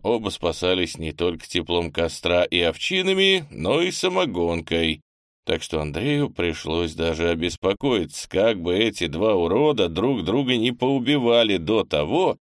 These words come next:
как помогут ему определиться с целью атаки.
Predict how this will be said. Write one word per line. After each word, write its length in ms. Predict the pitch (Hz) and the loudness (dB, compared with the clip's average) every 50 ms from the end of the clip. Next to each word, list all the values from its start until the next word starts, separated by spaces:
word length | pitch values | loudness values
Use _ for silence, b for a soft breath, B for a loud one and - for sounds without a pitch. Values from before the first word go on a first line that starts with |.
| _ _ _ _ _ - | _ _ _ _ _ 0
как 260 | - - - - - | 2 2 2 2 0
помогут 600 | _ 82 80 78 78 87 110 123 113 95 - - | _ -2 0 0 0 -2 -2 -2 -4 -6 -6 -2
ему 300 | 80 82 80 82 82 82 | -2 -2 0 0 -2 -2
определиться 920 | 82 78 - 82 82 80 71 78 78 80 107 143 143 - - 170 175 175 | -2 -2 -2 -4 -4 -2 -4 -6 -4 -2 -2 -2 -2 -2 -2 0 0 0
с 100 | 147 - | 0 -4
целью 480 | - - 87 82 80 80 82 98 113 - | -8 -4 -2 -2 -2 0 0 -2 -2 0
атаки. 640 | - 175 180 - - 95 - - _ - - - | -2 -4 -4 -4 -6 -6 -6 -8 _ -16 -16 -16